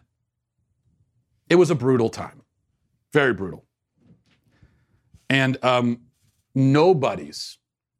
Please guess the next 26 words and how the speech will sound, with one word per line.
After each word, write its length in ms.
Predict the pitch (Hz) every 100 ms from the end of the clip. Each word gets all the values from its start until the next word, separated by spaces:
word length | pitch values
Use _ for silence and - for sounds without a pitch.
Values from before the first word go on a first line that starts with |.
| -
ancestral 760 | 127 127 120 143 131 - 120 104
hands 440 | 117 104 92 87 -
are 120 | 98
clean. 400 | - 113 90 87 _ _ _ _ _ -
Nobody. 580 | 120 143 127 78 - - _ _ _ _ _ _ _ _ _ _ _ _ _ _ _ _ _ _ _ _ _ _ _ _ _ _ -
But 100 | 151
again, 320 | 170 110 90 -
if 100 | 117
you 120 | 147
feel 160 | 151 160
bad 220 | 170 180
about 260 | 180 180 180
it, 180 | 175 _
if 120 | 127
you're, 160 | 120 143
if 140 | 117
you're 120 | 123 147
real 160 | 156
torn 300 | 156 170 165
up, 300 | 175 170 - _ _ _ _ _ _ _ _ _ _ _ _ _ _ _ _ -
I 160 | 131
would, 140 | 151 151
I 140 | 143
would 100 | 254
respect 380 | 247 - 185 -
that. 140 | -